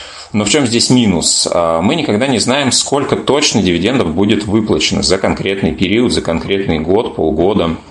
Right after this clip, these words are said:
или квартал. А, это решают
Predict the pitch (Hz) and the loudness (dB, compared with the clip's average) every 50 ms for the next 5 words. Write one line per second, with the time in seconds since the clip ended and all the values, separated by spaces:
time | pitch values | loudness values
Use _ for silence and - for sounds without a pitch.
0 | - - - 87 92 95 92 - - 87 85 - - - 82 76 73 73 - - | -16 -10 -6 -2 -2 -2 -2 -2 -2 -2 -2 -2 0 0 0 0 0 -2 -6 -12
1 | - - - - - - - - - - - 85 78 78 78 76 76 76 73 71 | -20 -20 -20 -20 -20 -20 -20 -16 -8 -4 -2 -2 0 0 0 2 0 0 0 0
2 | 71 - - - - - - - - - - - 143 - - - 113 120 135 131 | -2 -4 -6 -8 -12 -20 -20 -12 -8 -8 -6 -4 -4 -2 0 0 2 2 0 0
3 | 127 - - | -2 -4 -10